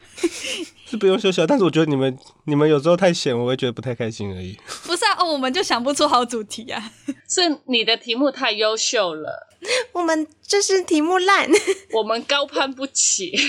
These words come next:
Speaker 2: <laughs> 我就烂。<laughs> 好啦，所以小廖总共中了十一个题目。
Speaker 4: 产量好高哦。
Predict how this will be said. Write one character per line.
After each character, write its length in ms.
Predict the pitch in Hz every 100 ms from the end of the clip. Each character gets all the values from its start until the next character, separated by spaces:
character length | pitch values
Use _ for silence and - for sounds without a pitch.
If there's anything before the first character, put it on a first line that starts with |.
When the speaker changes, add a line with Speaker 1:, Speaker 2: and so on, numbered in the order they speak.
| 269 - - 480
Speaker 2:
<laughs> 460 | - 427 - 370
我 180 | 247 -
就 240 | 427 285 269
烂。 340 | 269 233 226 254 - - 359 -
<laughs> 540 | 494 508 440 415 _ -
好 100 | 240
啦， 120 | 240
所 140 | 330
以 60 | 427
小 280 | - 247 226
廖 220 | 330 285
总 220 | 254 208
共 300 | 262 262 247
中 260 | 269 262 220
了 100 | 208
十 280 | - -
一 180 | 214 226
个 160 | 233 196
题 320 | - - 202
目。 300 | 190 202 - 214 _
Speaker 4:
产 240 | - 359 247
量 200 | 320 311
好 200 | 277 214
高 320 | - 214 214
哦。 380 | 214 202 220